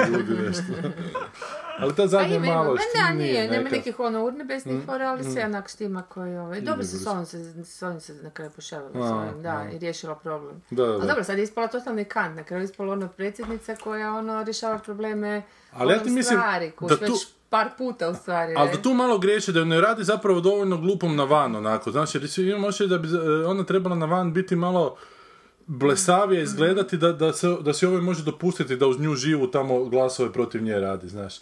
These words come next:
Speaker 1: Jer
Speaker 2: Da.
Speaker 1: ovaj nije budala,
Speaker 2: Da.
Speaker 1: a on uz nju tamo ide protiv nje kopati. On nju
Speaker 2: Mhm.
Speaker 1: mora doživljavati totalnim kretenom, a nije, nije da se ona baš kao kreten ponaša.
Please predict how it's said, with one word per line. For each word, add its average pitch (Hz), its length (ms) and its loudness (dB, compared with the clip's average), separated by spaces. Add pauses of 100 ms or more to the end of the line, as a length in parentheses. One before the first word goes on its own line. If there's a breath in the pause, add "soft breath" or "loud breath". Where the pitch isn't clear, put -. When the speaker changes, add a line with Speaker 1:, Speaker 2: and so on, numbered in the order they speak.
(180 loud breath)
Speaker 1:
Jer 131 120 4
Speaker 2:
Da. 160 60 6
Speaker 1:
ovaj 170 160 2
nije 185 160 4
budala, 135 640 2
Speaker 2:
Da. 175 360 -6
Speaker 1:
a 143 140 0
on 190 200 4
uz 139 200 0
nju 196 240 4
tamo 180 400 4
ide 165 180 2
protiv 156 360 0
nje 135 180 2
kopati. 110 420 0
On 139 80 2
nju 160 60 2
Speaker 2:
Mhm. 160 80 2
Speaker 1:
mora 160 180 2
doživljavati 143 500 2
totalnim 151 300 -2
kretenom, 120 560 0
a 127 80 -4
nije, 165 300 2
nije 170 220 0
da 147 80 2
se - 120 -2
ona 127 120 0
baš 110 200 -2
kao 107 140 -6
kreten 101 400 -6
ponaša. 101 440 -12